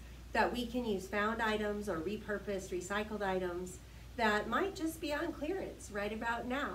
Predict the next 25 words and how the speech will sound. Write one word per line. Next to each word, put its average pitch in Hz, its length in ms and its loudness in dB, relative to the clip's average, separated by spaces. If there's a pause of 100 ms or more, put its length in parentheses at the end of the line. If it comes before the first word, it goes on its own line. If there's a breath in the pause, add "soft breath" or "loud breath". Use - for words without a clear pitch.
some 214 240 -2
of 214 80 2
those 208 140 0
seasonal 226 500 -2
things 190 440 2
that 180 200 -2
we 202 140 0
can 185 200 -2
bring 196 280 0
back 180 240 2 (260)
into 202 400 2
our 170 160 2
home. 175 380 -2
So 208 180 -2
we 226 100 -2
talked 285 360 -6
a 339 40 0
little 269 200 2
about 254 360 2
terracotta 226 500 -2
pots - 420 -2 (520 loud breath)
last 285 320 4
time. 226 360 6
This 415 240 2
time, 196 500 2